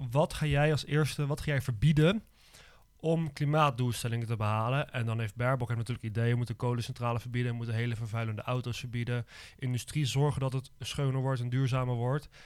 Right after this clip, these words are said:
En dan heb je eigenlijk Laschet en Scholz zeggen van: "Nee, we willen helemaal niks verbieden, we willen niks verbieden. Dat komt allemaal wel goed." En dan is Lach-, eh, Laschet natuurlijk de klassieke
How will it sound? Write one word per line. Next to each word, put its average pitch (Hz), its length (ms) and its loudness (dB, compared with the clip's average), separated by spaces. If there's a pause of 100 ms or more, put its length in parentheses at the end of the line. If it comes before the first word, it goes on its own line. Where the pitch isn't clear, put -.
(120)
En - 80 -20
dan 135 100 -6
heb 139 100 -2
je 151 60 -2
eigenlijk 139 400 -2
Laschet 143 540 2
en 135 320 -4
Scholz 147 400 0
zeggen 135 180 -6
van: 127 100 -2
"Nee, 135 80 2
we 139 100 2
willen 139 120 2
helemaal 139 240 2
niks 151 140 -2
verbieden, 127 320 -4
we 127 60 -4
willen 127 140 4
niks - 120 12
verbieden. 120 420 -4 (400)
Dat - 140 -14
komt 151 220 -6
allemaal 139 200 0
wel 131 100 -4
goed." 143 320 -2
En 139 100 -8
dan 135 200 -4
is 135 100 -6
Lach-, 131 320 -4 (120)
eh, 127 380 -4 (140)
Laschet 156 460 -2
natuurlijk 135 280 -6
de 131 80 -12
klassieke 139 540 -6